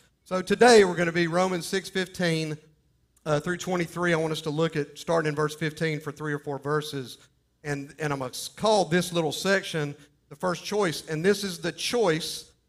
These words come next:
of slavery. And if you don't have a worship guide, raise your hand. We wanna get one of those in your hand too. There's a few people over here, if we can get worship guides in their hand.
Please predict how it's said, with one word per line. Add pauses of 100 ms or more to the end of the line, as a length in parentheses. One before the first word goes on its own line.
(220)
of
slavery.
And
if
you
don't
have
a
worship
guide,
raise
your
hand.
We
wanna (360)
get
one
of
those
in
your
hand
too.
There's
a
few
people
over
here, (260)
if
we
can
get
worship
guides
in
their
hand.